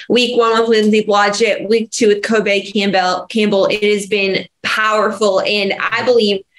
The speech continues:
an essential conversation for the future of the church. And so if you're watching this right now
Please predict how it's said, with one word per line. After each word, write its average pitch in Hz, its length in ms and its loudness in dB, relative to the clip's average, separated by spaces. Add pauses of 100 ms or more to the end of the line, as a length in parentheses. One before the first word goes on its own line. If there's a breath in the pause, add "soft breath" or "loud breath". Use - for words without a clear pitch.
(140 loud breath)
an 226 180 -2
essential 226 520 -2
conversation 208 680 -2
for - 60 -14
the 196 260 0
future 196 320 -2
of 185 80 -2
the 180 80 -2
church. 180 300 -2
And 202 80 0
so 233 80 0
if 233 80 0
you're 285 100 2
watching 269 240 0
this 247 160 0
right 226 140 -2
now 214 340 0